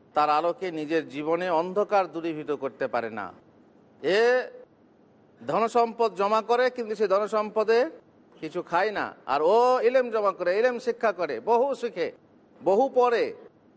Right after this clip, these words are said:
কিন্তু তার আলোকে নিজের জীবন গড়তে হবে। তো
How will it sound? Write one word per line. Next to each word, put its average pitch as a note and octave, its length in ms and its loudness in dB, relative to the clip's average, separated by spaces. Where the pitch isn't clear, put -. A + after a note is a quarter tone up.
কিন্তু G3+ 380 -4
তার F#3+ 300 2
আলোকে G#3 420 0
নিজের F3+ 300 -4
জীবন F3 360 0
গড়তে F3 300 0
হবে। B2+ 240 0
তো F#3+ 320 -6